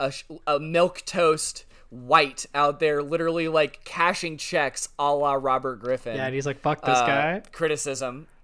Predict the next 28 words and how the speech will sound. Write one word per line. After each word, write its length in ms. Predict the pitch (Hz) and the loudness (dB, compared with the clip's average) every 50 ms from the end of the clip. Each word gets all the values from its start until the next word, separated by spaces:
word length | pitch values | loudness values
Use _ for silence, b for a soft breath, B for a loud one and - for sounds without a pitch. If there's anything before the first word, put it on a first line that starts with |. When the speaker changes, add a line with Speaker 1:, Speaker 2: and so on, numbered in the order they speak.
| - - - _ | -20 -20 -20 _
Speaker 1:
<laughs> 340 | - 226 - - 403 - | -16 -6 -4 -2 -2 0
Speaker 2:
Robert 280 | - 156 175 196 196 175 | 2 2 4 4 4 2
Griffin 500 | 147 151 156 156 - 160 143 143 160 185 - | 2 0 0 0 0 -2 -4 -4 -4 -6 -8
hates 480 | - 151 143 160 165 170 180 175 - - | -10 -4 0 2 2 2 2 0 0 0
him 160 | 160 156 156 | 0 0 0
some 200 | 151 - 147 147 | -2 -4 -4 0
Kirk 220 | - 160 151 147 - | 2 2 2 2 0
Cousins. 360 | 147 135 127 127 123 123 123 | -2 -4 -4 -4 -6 -6 0
"Hey, 180 | 160 185 185 180 | 4 6 6 6
man, 240 | 170 165 160 165 - | 6 4 2 2 2
I'm 140 | 170 175 190 | 4 4 4
gonna 160 | 202 202 190 | 4 2 0
keep 220 | - 214 196 175 | 0 -2 -4 -2
supporting 480 | - 190 175 - 180 175 175 175 170 175 | -4 -6 -2 0 2 2 4 2 2 0
him 80 | 170 | 0
until 180 | 165 156 - 165 | -2 0 0 2
he's 120 | 160 156 151 | 2 2 0
not 120 | 160 151 | -2 -2
my 120 | 151 151 143 | -2 -4 -6
Q 240 | - - 156 151 | -6 -4 -4 -4
B, 180 | 139 143 143 143 | -2 0 0 0
and 100 | 139 135 | 0 -2
then 100 | 139 139 | -2 -4
you'll 100 | 139 135 | -4 -4
get 140 | 135 147 143 | -4 -4 -4
my 80 | 156 139 | -4 -4
real 200 | 131 131 131 127 | -4 -4 -4 -6
feelings." 540 | - - 131 131 127 127 131 139 147 - | -6 -8 -8 -8 -8 -10 -12 -14 -18 -20